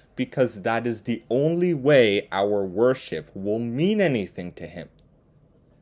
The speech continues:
Thank you for listening. Oh, one more thing. Like what you heard today? Share your thoughts by using the link H T T P S colon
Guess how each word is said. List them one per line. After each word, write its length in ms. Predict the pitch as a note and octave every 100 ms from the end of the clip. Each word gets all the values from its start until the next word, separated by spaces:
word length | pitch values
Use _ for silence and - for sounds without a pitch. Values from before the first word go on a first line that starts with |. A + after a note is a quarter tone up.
| _ _
Thank 440 | - - G2 F#2+ -
you 140 | C3
for 180 | - E3
listening. 840 | G3 C#4 A#3 G#3 G3 F#3+ F#3+ F#3+ - _ _ _ _ _ _ _ _ _ _ _ _ _ _ _ - _ _ _
Oh, 340 | F#3+ F#3+ A#2+ - _
one 300 | B2 C#3 F3
more 220 | F3+ F3
thing. 440 | D3+ - F#3 B2+ - _ _ _ _
Like 320 | G2 G2+ G#2
what 120 | A2+ F#2
you 160 | G2
heard 280 | G2 G#2 A2+
today? 460 | - C#3+ D#3 G3+ - _ _ _ _ _ - _ - -
Share 360 | - - F3
your 180 | G#3 D3+
thoughts 580 | C#3 - C3+ A2+ C3+ -
by 160 | B2 G2
using 480 | G2 G2+ G2+ G2
the 100 | F#2+
link 440 | F2+ F#2 F2+ F2 - -
H 360 | C3 G3+ - -
T 180 | F3 F3+
T 280 | - F3
P 260 | E3 - -
S 440 | - F#2+ C3 C#3 -
colon 720 | - - F#2+ F2+ F2 F2 F2+